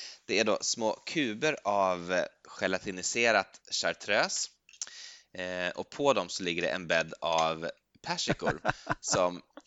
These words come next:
Speaker 1: först har då kokats väldigt kort och isats för att kunna liksom skalas. Eh, och därefter fått lägga och liksom ligga och, och dra i en sockerlag tillsammans med kanel och, eh, eh,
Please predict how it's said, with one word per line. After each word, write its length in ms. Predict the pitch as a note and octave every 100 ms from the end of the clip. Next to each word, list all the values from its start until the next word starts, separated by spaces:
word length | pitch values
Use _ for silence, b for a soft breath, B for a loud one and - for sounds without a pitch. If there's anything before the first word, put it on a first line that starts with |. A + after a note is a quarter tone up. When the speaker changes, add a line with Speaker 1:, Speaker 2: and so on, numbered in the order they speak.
| -
Speaker 1:
först 240 | - C3 -
har 60 |
då 80 | F2+
kokats 500 | - A#2 - G2 -
väldigt 260 | G2 F#2 -
kort 360 | C3 - -
och 280 | - - -
isats 600 | - G2+ - A2 - -
för 120 | F2
att 120 | E2+
kunna 280 | - E2 D#2
liksom 280 | D2+ - D#2+
skalas. 680 | - - F2 D2+ G#2+ B2 - - _ B B B B
Eh, 220 | F2 E2+
och 80 | F#2
därefter 500 | G2+ G#2 F2 - E2+
fått 220 | F2 E2
lägga 300 | F2 E2 A#1
och 140 | C#2+ -
liksom 420 | D#2+ - D#2 D2+ - - -
ligga 260 | E2+ F2 F2+
och, 320 | E2+ E2 -
och 140 | F2
dra 420 | E2+ A#2 A#2 E2 E2
i 100 | E2
en 140 | D#2+
sockerlag 680 | - - - - - C3 F2+
tillsammans 340 | - D2+ D2 C#2+
med 120 | -
kanel 460 | F2+ D#2+ D2+ D2 -
och, 500 | C#2 - _ _ -
eh, 220 | D2 C2 C2+ _ _ B B B B B D#2+
eh, 640 | D#2 D#2 D2+ D2+ D2 C2+